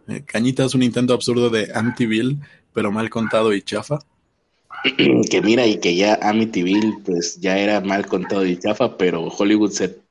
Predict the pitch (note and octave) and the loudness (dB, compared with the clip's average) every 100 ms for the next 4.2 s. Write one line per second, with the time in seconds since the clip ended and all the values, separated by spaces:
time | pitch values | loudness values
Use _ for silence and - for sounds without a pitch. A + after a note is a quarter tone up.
0 | _ - - F2 F2+ F#2 F#2 G2+ G2+ F#2+ | _ -8 -4 -4 -4 -4 -2 -2 -2 -2
1 | F#2 F2+ F2 - F#2+ G2+ A#2 - _ _ | -2 -4 -4 -4 -4 -2 -6 -10 _ _
2 | _ _ _ _ _ _ _ - - F2+ | _ _ _ _ _ _ _ -18 -16 -16
3 | - E2 F2 F2 F2+ F2 F2+ F2 F2 F2 | -16 -14 -10 -6 -6 -6 -6 -8 -8 -10
4 | - - | -12 -20